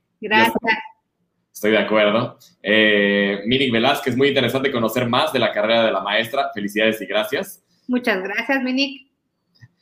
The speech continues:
Speaker 2: Eh, Guadalupe Velasco, gracias por tanta belleza que nos muestras con tu obra, Pati. Gracias.
Speaker 1: Gracias, Lupi. Beso.
Speaker 2: Y luego, pues, pidieron los, las recomendaciones, ya dijo la maestra, cualquier disco de este grupo Exaudi.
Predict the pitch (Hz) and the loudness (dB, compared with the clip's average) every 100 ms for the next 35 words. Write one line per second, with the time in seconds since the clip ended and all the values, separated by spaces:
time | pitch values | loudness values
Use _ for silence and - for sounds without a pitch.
0 | _ _ - 104 101 104 104 135 143 127 | _ _ -2 0 4 4 6 6 4 2
1 | 120 120 110 120 127 127 120 117 117 104 | 2 0 0 0 0 -4 -2 0 2 4
2 | 135 151 147 110 104 127 131 135 127 113 | 2 2 -2 -2 -2 -2 -2 -4 -2 -6
3 | 110 107 113 107 95 101 - 104 - 107 | -4 0 2 0 0 -4 -4 -10 -6 -2
4 | 113 - 90 - - - _ - - _ | -2 -2 -10 -10 -18 -20 _ -20 -20 _
5 | _ _ _ _ 233 294 311 302 302 - | _ _ _ _ -2 0 2 2 2 2
6 | 277 269 - - 240 269 - 120 131 - | -2 -4 -14 -12 -2 -2 2 4 4 2
7 | 151 139 127 - 123 127 147 143 127 120 | -4 2 0 0 2 4 6 6 4 2
8 | 117 113 113 117 120 160 175 151 143 135 | 2 0 2 0 0 0 0 0 0 2
9 | 135 117 120 143 147 151 120 - 110 110 | 2 2 2 0 0 0 0 0 0 0
10 | 135 143 143 135 - 139 139 139 101 107 | 2 0 0 -4 -2 0 2 -2 -6 -4
11 | 107 110 107 113 113 110 113 113 117 - | 0 -2 -2 -6 -4 -6 -4 -6 -8 -12
12 | - - 123 127 123 107 113 - | -12 -8 -2 0 0 -2 -4 -6